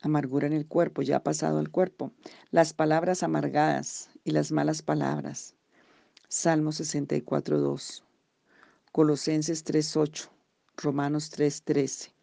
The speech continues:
El contacto con la mujer o el hombre extraño, ajeno, produce amargura, dicen Proverbios.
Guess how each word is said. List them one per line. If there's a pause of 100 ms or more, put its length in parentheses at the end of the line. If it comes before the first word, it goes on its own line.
(1900)
El
contacto
con
la
mujer
o
el
hombre
extraño,
ajeno,
produce
amargura,
dicen
Proverbios.